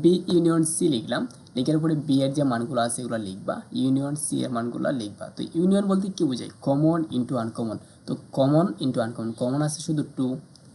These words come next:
এই যে টু একটা নিয়ে নিলাম, ওয়ান আছে আনকমন, এখানে ওয়ান নিলাম, তারপর, আহ, এ আছে, কমন আছে এ, তো দুইটা এ থেকে একটা এ নিয়ে নিলাম, তারপর আনকমন আছে কি? বি,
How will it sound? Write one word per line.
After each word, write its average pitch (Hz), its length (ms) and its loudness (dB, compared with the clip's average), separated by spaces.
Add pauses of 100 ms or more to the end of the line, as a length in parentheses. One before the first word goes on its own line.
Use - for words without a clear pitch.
(120)
এই 120 120 0
যে 120 60 0
টু - 200 -4
একটা 127 200 0
নিয়ে 123 200 0
নিলাম, 120 300 0 (580)
ওয়ান 123 300 4
আছে 120 420 0
আনকমন, 123 800 -2 (100)
এখানে 117 180 -2
ওয়ান 120 260 0
নিলাম, 123 380 0 (340)
তারপর, 120 640 0
আহ, 107 520 -2 (360)
এ 120 240 0
আছে, 120 300 0 (240)
কমন 117 300 0
আছে 120 220 -4
এ, 117 240 -4 (260)
তো 113 240 -6
দুইটা 117 200 -4
এ 117 220 -2
থেকে 127 180 -6
একটা 123 200 -8
এ 117 100 -4
নিয়ে 117 160 -2
নিলাম, 123 300 0 (420)
তারপর - 480 -4
আনকমন 160 300 -20
আছে 165 200 -20 (100)
কি? 185 80 -14
বি, 120 320 -6